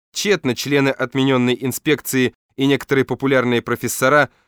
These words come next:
бросались в толпу манифестантов с уговариваниями и мольбами прекратить скандал, пощадив свою альма-матер и достоинство науки. Их не слушали, не замечали и потоками ломились вперед. Среди общего движения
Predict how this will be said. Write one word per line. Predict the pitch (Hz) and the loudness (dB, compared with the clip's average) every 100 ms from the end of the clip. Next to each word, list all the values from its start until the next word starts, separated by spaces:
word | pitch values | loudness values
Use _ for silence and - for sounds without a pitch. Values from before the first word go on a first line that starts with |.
| _ | _
бросались | 104 139 - 160 143 - | 0 0 2 2 0 -2
в | |
толпу | - 135 123 135 | -2 -2 0 0
манифестантов | 127 120 127 - 151 123 123 - _ _ | 0 -2 -4 0 0 0 -2 -6 _ _
с | - | -6
уговариваниями | 139 135 127 147 139 127 120 117 113 | -2 2 4 4 4 2 0 0 -2
и | 131 | 0
мольбами | 123 120 123 135 | 0 2 2 0
прекратить | 117 127 123 123 120 | 0 -4 -4 -4 -6
скандал, | - 123 113 113 143 104 _ _ _ _ | -6 -2 -2 2 0 0 _ _ _ _
пощадив | 135 - 160 156 160 | -4 -2 -2 -2 -4
свою | - 139 135 - | -2 0 0 2
альма-матер | 127 120 117 143 139 123 - _ _ _ | 0 2 2 2 2 -2 -6 _ _ _
и | 135 | -2
достоинство | 139 135 - 143 123 127 | 0 0 0 0 0 -2
науки. | 127 127 120 - 90 - _ _ _ - | 2 2 0 -4 -12 -14 _ _ _ -6
Их | 131 | -4
не | 127 123 | -2 -2
слушали, | - 139 - 101 80 - - | -2 -4 -4 -6 -8 -12 -8
не | 107 | -6
замечали | 113 123 123 - 147 117 98 _ _ _ - | -2 0 0 0 0 0 -4 _ _ _ -8
и | |
потоками | 127 147 180 156 143 | 0 0 2 2 2
ломились | 139 135 139 131 120 | 2 2 2 2 -2
вперед. | - - 123 107 - _ _ _ _ _ _ - | -6 -2 0 0 -2 _ _ _ _ _ _ -10
Среди | 127 135 147 | -4 0 0
общего | 147 160 - 143 135 | -2 -4 -2 -2 0
движения | 123 131 147 143 135 123 | 0 0 2 2 2 0